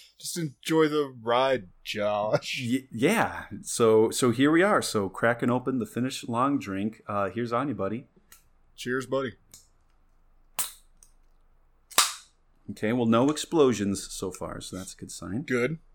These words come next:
Speaker 1: It's always a plus.
Speaker 2: Ooh. That just smell-,
Speaker 1: Yeah.
Speaker 2: oh, fir-, fir-, first, just the smell is delightful. Yeah, it's like orange, soda, and gin. Um, so that's, that's a good combination. Yeah, that's all right. Five point five,
Speaker 1: Good deal.
Speaker 2: uh, A B V. So, okay, so yes, I'm,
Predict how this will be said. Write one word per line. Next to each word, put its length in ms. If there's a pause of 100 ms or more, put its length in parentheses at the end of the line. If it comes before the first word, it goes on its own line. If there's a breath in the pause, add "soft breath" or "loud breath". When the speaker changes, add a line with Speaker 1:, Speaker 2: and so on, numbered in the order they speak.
Speaker 1:
It's 100
always 180
a 40
plus. 400 (380)
Speaker 2:
Ooh. 600 (540)
That 120
just 200
smell-, 260 (260)
Speaker 1:
Yeah. 40
Speaker 2:
oh, 20
fir-, 240
fir-, 160
first, 180
just 160
the 80
smell 280
is 80
delightful. 520 (840)
Yeah, 180
it's 100
like 220
orange, 480
soda, 400
and 260
gin. 400 (640)
Um, 320 (200)
so 120
that's, 160
that's 200
a 40
good 160
combination. 480 (340)
Yeah, 240
that's 220
all 80
right. 220 (160)
Five 340
point 200
five, 280
Speaker 1:
Good 60
deal. 180 (240)
Speaker 2:
uh, 280
A 80
B 120
V. 280
So, 400 (120)
okay, 360
so 160
yes, 280
I'm, 420